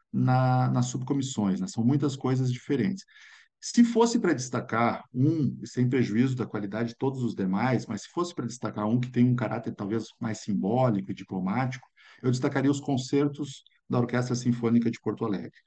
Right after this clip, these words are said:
né? A Orquestra Sinfônica, ela vai, eh, fazer vários concertos, não serão apenas, não será apenas um, será, serão vários concertos, né? Nós já sabemos, a, a temporada dois mil e vinte e quatro será lançada agora no dia vinte de fevereiro,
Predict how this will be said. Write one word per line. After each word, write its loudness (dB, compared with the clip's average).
né? -4
A -4
Orquestra -2
Sinfônica, 0
ela -2
vai, 0
eh, -4
fazer 0
vários -2
concertos, -12
não -4
serão 0
apenas, 0
não -2
será -2
apenas 0
um, 4
será, -2
serão 2
vários 2
concertos, -12
né? -10
Nós 4
já 2
sabemos, 0
a, -4
a -4
temporada 2
dois -2
mil 0
e 0
vinte -6
e -16
quatro -4
será -2
lançada -2
agora -4
no -2
dia -2
vinte 0
de -10
fevereiro, 0